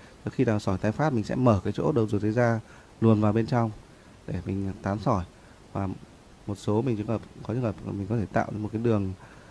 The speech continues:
hầm từ ống mất chủ ra phía ngoài da bằng cái túi mật. Những trường hợp như thế thì hiện nay cũng, cũng, ờ, có chỉ định áp dụng một số trường hợp nhưng mà không phổ biến. Cái trường hợp thứ tư là trường hợp,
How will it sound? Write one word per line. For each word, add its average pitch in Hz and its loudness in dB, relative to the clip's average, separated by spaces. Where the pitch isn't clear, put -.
hầm 107 0
từ 107 0
ống 101 2
mất 135 2
chủ 113 4
ra 107 -2
phía 101 -4
ngoài 110 0
da 110 0
bằng 98 -4
cái 98 -6
túi 113 2
mật. 127 4
Những - -8
trường 117 -4
hợp 101 -4
như 107 -4
thế 104 -2
thì 107 0
hiện 90 0
nay 113 2
cũng, 127 -2
cũng, 139 -2
ờ, 120 -2
có 107 -2
chỉ 127 2
định 110 0
áp 131 -6
dụng 135 -4
một 107 -4
số 104 -4
trường 113 -4
hợp 107 0
nhưng 110 -2
mà 104 0
không 117 -2
phổ 101 -4
biến. 104 0
Cái 127 0
trường 143 2
hợp 123 2
thứ 123 -2
tư 147 8
là 110 -2
trường 107 -2
hợp, 107 0